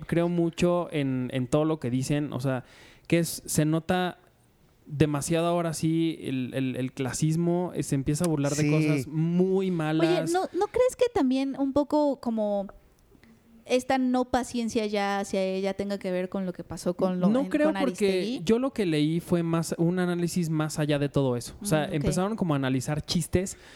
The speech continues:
Speaker 2: Sí.
Speaker 1: que, que decían, eh, vaya, que si tú los, no es como ella diciendo, "Me tocaron el hombro y me acosaron", sí, y es,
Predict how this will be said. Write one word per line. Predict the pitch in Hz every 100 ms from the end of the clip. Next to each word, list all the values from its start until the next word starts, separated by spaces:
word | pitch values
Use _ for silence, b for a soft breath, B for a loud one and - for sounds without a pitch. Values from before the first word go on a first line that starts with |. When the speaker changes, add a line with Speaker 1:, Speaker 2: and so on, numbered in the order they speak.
| B
Speaker 2:
Sí. | -
Speaker 1:
que, | 139 151 143 123 -
que | 151
decían, | 143 131 160 160 165 170 156 -
eh, | 151 143 135 135 131 117 - - _ - 139 135
vaya, | 151 147 160 143
que | 151 143 - - _
si | - 151
tú | 180
los, | 196 185 - -
no | 165 214
es | 226
como | - 247 190
ella | 170 180
diciendo, | 151 160 156
"Me | 143
tocaron | 139 - 170 175
el | 143
hombro | 147 151 160 151
y | 143
me | 123
acosaron", | 113 131 151 156 214 - _
sí, | - 139 143
y | 143 143
es, | 147 -